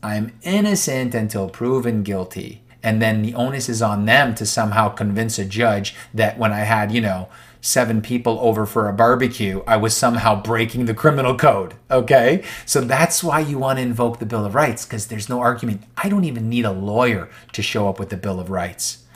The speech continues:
But you pull in the Charter, all of a sudden, here we go, we have a debate. Was it reasonable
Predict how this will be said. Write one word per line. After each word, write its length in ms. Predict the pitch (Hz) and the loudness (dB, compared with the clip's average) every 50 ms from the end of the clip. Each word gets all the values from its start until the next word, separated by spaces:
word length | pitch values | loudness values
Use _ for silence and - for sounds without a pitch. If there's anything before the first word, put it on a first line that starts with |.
| - - - - - _ | -20 -20 -20 -20 -14 _
But 140 | - 113 110 | -8 -8 -6
you 260 | 107 101 104 147 185 | -6 -4 -2 0 0
pull 240 | 185 - - 214 208 | 0 0 0 0 2
in 140 | 208 202 196 | 4 4 2
the 60 | 196 | 2
Charter, 640 | 190 - - 202 208 214 208 220 220 208 202 - - - - - | 2 4 4 6 6 6 6 4 4 2 0 -4 -10 -20 -8 -2
all 240 | 120 123 131 139 143 | 2 4 4 4 4
of 80 | 127 | 2
a 80 | 135 127 | 0 -2
sudden, 540 | - - 139 120 123 120 117 120 120 117 - - | 0 2 4 4 4 2 2 0 -4 -4 -8 -10
here 240 | - 113 117 131 139 | -6 -2 -2 0 0
we 100 | 147 143 | -2 0
go, 360 | 123 127 117 113 113 110 110 | 2 4 4 4 4 4 2
we 200 | 107 110 113 110 | 0 0 0 0
have 160 | 113 107 107 | 0 0 0
a 20 | |
debate. 460 | 101 107 107 98 113 101 90 80 - - _ | -2 -4 -4 -2 -4 -4 -4 -8 -12 -14 _
Was 240 | 110 104 113 139 170 | -4 -2 0 0 2
it 80 | 196 180 | 2 4
reasonable 640 | 185 196 190 196 208 208 220 220 220 220 - - | 4 2 2 2 4 6 6 6 4 2 -4 -14